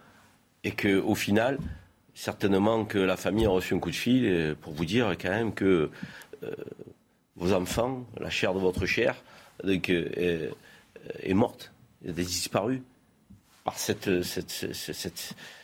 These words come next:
cette, cet accident, ce, ce drame horrible, horrible. C'est, c'est difficilement concevable.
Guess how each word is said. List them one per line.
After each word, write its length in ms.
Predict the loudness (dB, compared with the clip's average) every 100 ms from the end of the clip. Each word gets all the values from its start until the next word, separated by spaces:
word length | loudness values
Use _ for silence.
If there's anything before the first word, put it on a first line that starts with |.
| -20
cette, 200 | -20 -18 -20 -20 -20 -12
cet 260 | -10 -4
accident, 540 | -4 -4 -6 -2 -2 -4
ce, 140 | -14 -20
ce 160 | -12 -6
drame 560 | -2 0 2 0 -2 -10 _ -20 -20 _ _
horrible, 800 | 2 2 0 -2 0 -2 -4 -14 _ _
horrible. 540 | 2 2 2 -2 -4 -6 -16 -20 -20 -8
C'est, 240 | -4 -4
c'est 160 | 0 2
difficilement 480 | 2 2 2 4 2
concevable. 560 | 2 -2 0 0 0